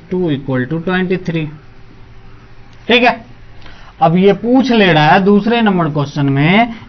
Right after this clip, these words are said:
कि अब मुझे ये बताओ, एक्स पे power four plus one by x पे power four का value क्या होगा, ठीक है। तो यहाँ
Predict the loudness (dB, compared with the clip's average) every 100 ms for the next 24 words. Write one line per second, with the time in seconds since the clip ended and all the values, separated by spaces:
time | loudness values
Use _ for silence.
0 | -4 0 2 4 2 2 4 4 4 2
1 | 4 4 4 2 2 0 -2 -8 -2 0
2 | 2 4 4 4 2 0 -6 -2 2 4
3 | 4 2 0 -10 -20 -20 -20 -20 -20 -20
4 | -20 -20 -20 -20 0 4 4 4 4 2
5 | -2 -4 0 2 2 2 4 4 2 0
6 | -6 -2 -2 -4 -6 -2 0 2 2 2
7 | 0 -4 -2 2 2 4 2 0 -2 0
8 | 0 0 0 0 0 -2 0 2 2 0
9 | -2 -6 -10 -20 -20 -20 -20 -8 -2 2
10 | 2 0 -16 -20 -20 -20 -20 -20 -20 -8
11 | 4 6 8 6